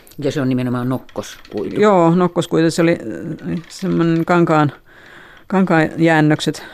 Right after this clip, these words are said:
Speaker 2: aika hy-, suhteellisen hyvin säilynyt ja melko hieno,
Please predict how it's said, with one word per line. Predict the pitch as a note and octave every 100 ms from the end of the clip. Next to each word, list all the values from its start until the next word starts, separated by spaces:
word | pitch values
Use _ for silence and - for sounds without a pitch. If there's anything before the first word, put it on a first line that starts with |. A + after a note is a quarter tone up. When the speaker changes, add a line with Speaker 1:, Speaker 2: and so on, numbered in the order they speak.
| F3
Speaker 2:
aika | E3
hy-, | E3+ - - -
suhteellisen | - F#3 F3+ E3+ G#3+
hyvin | G3+ F3+
säilynyt | E3+ D#3+ D3+ C#3+ - _ _ _
ja | D#3 - F3
melko | D#3+ D#3+
hieno, | E3+ D#3+ D3